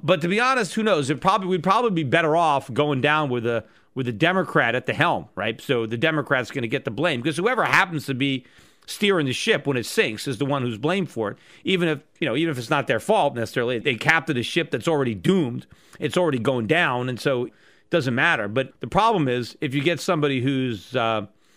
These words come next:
you know, associated with less government, freedom, low taxes, less regulation, and it hits the fan, then that's what gets blamed. That's why part of me really wants to see Bernie Sa-,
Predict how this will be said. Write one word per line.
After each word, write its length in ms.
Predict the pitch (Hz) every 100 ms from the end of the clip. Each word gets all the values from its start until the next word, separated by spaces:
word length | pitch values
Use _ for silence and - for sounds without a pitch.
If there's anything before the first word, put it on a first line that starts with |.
| -
you 100 | -
know, 140 | 156 131
associated 760 | 143 - 208 247 - 190 131
with 360 | 117 120 101 - _ _ _ _ _
less 320 | 120 170 170
government, 760 | 135 156 151 151 147 147 147 - _ _ _
freedom, 960 | - - 196 180 170 165 151 151 151 143
low 300 | 107 135 156
taxes, 1040 | 135 143 147 143 - 143 135 135 131 113 - -
less 240 | 139 131
regulation, 720 | 156 127 131 135 151 - 107 - -
and 120 | 143
it 80 | 135
hits 200 | 151 147
the 80 | 151
fan, 500 | - 240 247 151 143 _
then 100 | 180
that's 220 | 170 190
what 120 | 190 156
gets 200 | 151 -
blamed. 400 | 135 170 113 - _ _ - -
That's 260 | 214 -
why 220 | 202 180
part 300 | 143 147 202
of 60 | 208
me 100 | 139
really 240 | 127 165
wants 280 | 156 156 160
to 80 | 139
see 220 | - 156
Bernie 340 | 135 127 170 131
Sa-, 180 | -